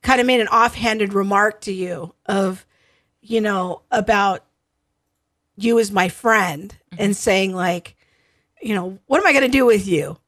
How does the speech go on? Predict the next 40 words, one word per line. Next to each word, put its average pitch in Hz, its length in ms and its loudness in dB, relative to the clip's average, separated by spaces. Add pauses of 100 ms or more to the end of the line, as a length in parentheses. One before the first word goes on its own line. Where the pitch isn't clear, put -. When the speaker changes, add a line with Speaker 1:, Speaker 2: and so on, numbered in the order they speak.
(100)
Speaker 1:
And 226 200 2
you 226 80 0
just 214 200 0
looked 214 200 0
at 214 100 2
me 190 140 -4
and 196 80 -4
you 196 80 -4
said, 196 320 -6 (180)
"Just 254 220 4
love 233 260 4
me." 226 300 -2 (180)
Speaker 2:
Mm-hmm. 311 160 -4 (340)
Speaker 1:
And 226 360 2
it, 233 400 -2
it 240 240 0
struck - 520 -2
me 240 140 2
in 214 60 2
that 202 180 2
moment 214 580 0 (140)
that 196 560 0 (560)
there's 233 180 2
such 294 280 0
a 320 40 2
universal 220 680 -2
nature 190 460 -2
of 185 100 -4
the 180 140 -4
human 180 340 -2
condition. 175 720 -6 (140)
And 196 260 -6 (320)
again, 214 460 0
we're 196 180 -4
in 254 160 0
this 240 160 0
cultural 214 460 0
moment 190 420 0
right 175 220 -4
now 185 320 -6